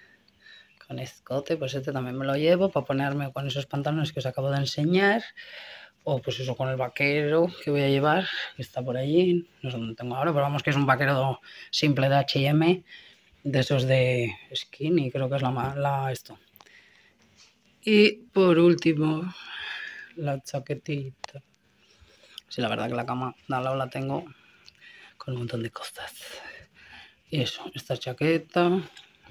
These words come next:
así que lo mismo, es finita. Y lo mismo, que hace frío,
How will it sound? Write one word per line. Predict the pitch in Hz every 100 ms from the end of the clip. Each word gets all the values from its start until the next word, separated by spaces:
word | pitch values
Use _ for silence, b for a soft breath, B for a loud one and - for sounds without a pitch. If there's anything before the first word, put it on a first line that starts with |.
| 160
así | 139 131 147
que | 139
lo | 135 135
mismo, | 143 127 131
es | 131
finita. | 143 135 135 160 - 185 214 247 - _ b b b b b b b b
Y | - 139
lo | 135
mismo, | 135 123 123 95 -
que | -
hace | 160 160
frío, | 147 160 180 196 220